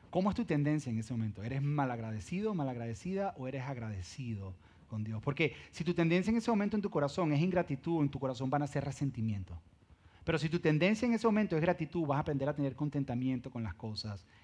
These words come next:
que Dios te da. Y lo más increíble es que Dios dice que Él nos da nuestra gracia, su, su favor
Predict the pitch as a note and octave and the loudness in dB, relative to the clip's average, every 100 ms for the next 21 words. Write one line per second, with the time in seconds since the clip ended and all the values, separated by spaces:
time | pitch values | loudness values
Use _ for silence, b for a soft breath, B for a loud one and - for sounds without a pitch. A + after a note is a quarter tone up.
0 | - A2 G#2 F2 - A#2 B2+ A2+ b b | -12 -8 -6 -8 -6 -6 -6 -8 b b
1 | C#3+ D3 D3+ E3 G#3+ F#3 A3 G3 - F#3 | 0 2 4 4 4 4 4 2 4 2
2 | E3 F#3+ D3+ G3+ - D#3+ D#3+ E3 F3+ F#3 | 4 2 4 0 -2 -2 0 2 6 6
3 | F#3 F3 D3 C3+ E3 - F3+ - - B2 | 6 2 -2 0 0 0 -4 -8 -12 -10
4 | C3 - A#2+ C#3 F#3+ C#4+ | -4 0 2 2 2 0